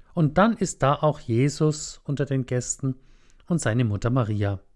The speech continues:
Und dann ist der La-, Wein leer. Maria merkt es und Jesus rettet die Familie vor der peinlichen Panne. Der Wein ist leer. Das Fest kann weitergehen. Gott sorgte für die Fülle. Amen.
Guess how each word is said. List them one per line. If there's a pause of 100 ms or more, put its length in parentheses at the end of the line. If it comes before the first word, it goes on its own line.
(760)
Und
dann
ist
der
La-,
Wein
leer. (800)
Maria
merkt
es
und
Jesus
rettet
die
Familie
vor
der
peinlichen
Panne. (640)
Der
Wein
ist
leer. (960)
Das
Fest
kann
weitergehen. (320)
Gott
sorgte
für
die
Fülle.
Amen.